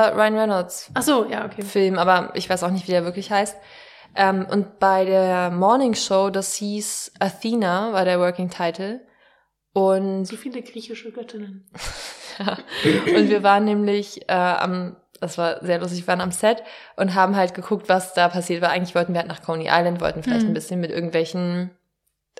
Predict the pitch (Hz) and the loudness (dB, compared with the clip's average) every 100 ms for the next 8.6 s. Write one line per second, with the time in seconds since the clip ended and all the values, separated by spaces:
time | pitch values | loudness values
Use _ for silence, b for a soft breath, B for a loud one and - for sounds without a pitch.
0 | - 175 165 160 160 - - 180 185 185 | -4 -2 -2 -4 -10 -12 0 4 4 2
1 | 175 175 175 175 - 170 170 165 - _ | -2 -2 -6 -8 -10 -10 -10 -10 -18 _
2 | _ 185 _ 180 - 170 180 - B B | _ -20 _ -14 -10 -8 -10 -14 B B
3 | B B B 226 180 120 185 180 180 185 | B B B -10 -4 -2 2 2 0 0
4 | 202 - 190 175 190 180 - - 196 202 | -2 2 2 4 2 2 0 0 0 -2
5 | 196 202 240 - B B B B - 180 | -2 0 0 -2 B B B B 2 4
6 | 190 196 190 190 196 196 196 - _ - | 4 4 2 2 2 -2 -4 -10 _ -12
7 | 170 180 170 175 - - 214 - 196 185 | -2 2 2 0 -4 -6 -6 0 0 0
8 | 165 165 - - 277 285 | -4 -6 -8 -2 -2 -2